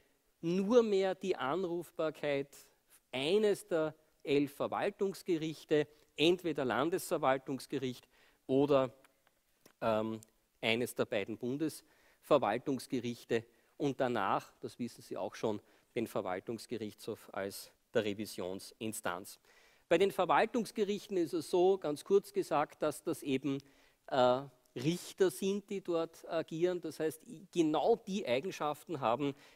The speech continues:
die Richter, Richterinnen in der ordentlichen Gerichtsbarkeit haben, also die Unabhängigkeit, die Unabsetzbarkeit und die Unversetzbarkeit vorliegt und dann eben je nach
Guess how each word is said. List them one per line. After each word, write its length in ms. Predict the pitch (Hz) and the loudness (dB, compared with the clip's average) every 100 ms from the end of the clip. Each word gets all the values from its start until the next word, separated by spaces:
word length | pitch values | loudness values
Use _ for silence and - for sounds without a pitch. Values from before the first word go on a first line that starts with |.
| - | -6
die 100 | 151 | 0
Richter, 540 | 135 143 - - 151 139 | 2 0 -4 -2 -2 -2
Richterinnen 720 | 139 - 139 127 127 131 127 _ _ | -6 -4 -4 -2 0 0 -2 _ _
in 180 | - 131 | -4 -2
der 260 | 135 127 - | 0 0 0
ordentlichen 520 | 113 123 107 101 104 | 0 0 -2 -8 -10
Gerichtsbarkeit 800 | 110 107 110 - 120 - 110 110 | -10 -8 -10 -4 -4 -2 -4 -4
haben, 240 | 101 113 | -6 -6
also 160 | 113 110 | -6 -8
die 120 | 127 | -10
Unabhängigkeit, 920 | 131 143 143 - 113 117 - 104 104 _ _ - _ _ | -6 -4 -4 -4 -4 -4 -4 -4 -4 _ _ -20 _ _
die 100 | 120 | -8
Unabsetzbarkeit 920 | - 127 120 - 104 - 117 - 101 113 | -4 -4 -4 -4 -8 -6 -6 -2 -2 -2
und 180 | 101 | -6
die 60 | 107 | -10
Unversetzbarkeit 1040 | 120 170 214 160 147 - - 135 127 117 - | -10 -8 -10 -8 -8 -6 -6 -4 -2 -4 -4
vorliegt 560 | - 113 110 110 - - - _ _ | -2 0 0 -2 -8 -20 -20 _ _
und 220 | - 131 - | -4 0 2
dann 300 | 101 143 139 _ - | 2 0 -4 _ -4
eben 400 | 120 123 123 120 _ | -2 0 -2 -6 _
je 420 | 131 123 147 175 | -10 0 4 6
nach 420 | 202 156 147 170 | 4 2 2 -2